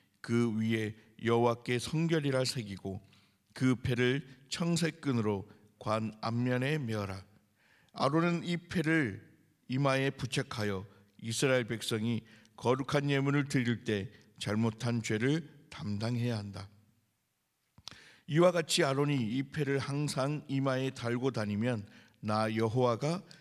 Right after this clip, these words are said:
그들이 드리는 모든 예물을 받을 것이다. 너는 가는 배실로 긴 소곡과 관을 만들고 띠를 수놓아 만들어라. 너는 또 아론의 아들들에게 소곡과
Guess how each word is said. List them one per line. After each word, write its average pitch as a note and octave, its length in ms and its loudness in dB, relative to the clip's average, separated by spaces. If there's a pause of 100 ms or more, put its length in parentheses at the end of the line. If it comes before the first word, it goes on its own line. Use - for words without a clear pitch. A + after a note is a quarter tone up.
(140)
그들이 D3+ 420 2
드리는 C3+ 460 2
모든 C#3+ 500 2
예물을 C3 580 2
받을 A2+ 260 -4
것이다. G#2 440 -8 (800)
너는 D3+ 520 2 (260)
가는 D#3+ 380 0
배실로 B2+ 760 -2 (120)
긴 D3 340 0
소곡과 C3 800 -6 (360)
관을 B2 380 0
만들고 G2+ 1160 -8 (400)
띠를 D#3+ 260 2
수놓아 C#3 460 0
만들어라. G#2 600 -4 (440)
너는 D3+ 400 2
또 E3+ 200 4
아론의 D#3 400 2
아들들에게 B2 840 0
소곡과 B2+ 800 -2